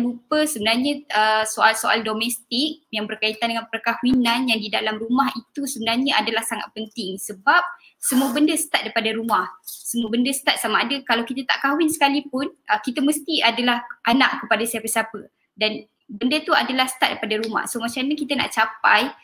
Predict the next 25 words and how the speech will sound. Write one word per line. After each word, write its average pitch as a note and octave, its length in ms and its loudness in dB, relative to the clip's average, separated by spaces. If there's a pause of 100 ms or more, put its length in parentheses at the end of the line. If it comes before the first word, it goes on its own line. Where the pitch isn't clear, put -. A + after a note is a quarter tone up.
(240)
gender A3 320 0
equality, A#3+ 720 -2
kesaksamaan A#3+ 640 -2
gender B3+ 640 0
bermula A#3+ 400 -2
daripada B3 280 -2
rumah C4+ 280 4
ni D4+ 160 4
adalah B3+ 320 -2
dengan B3+ 280 -2
sebuah B3 320 -6
perkahwinan B3+ 520 0
yang B3+ 120 0
kita C4 160 -6
kena B3 200 -4
faham. - 400 0 (400)
Tidak A3+ 180 0
ada A3+ 300 2
sesiapa C4 520 -2
yang B3 520 2
berada A3+ 260 2
di A3 140 -2
atas C#4 400 0
daripada G#3+ 320 -4
sesiapa G#3 480 -6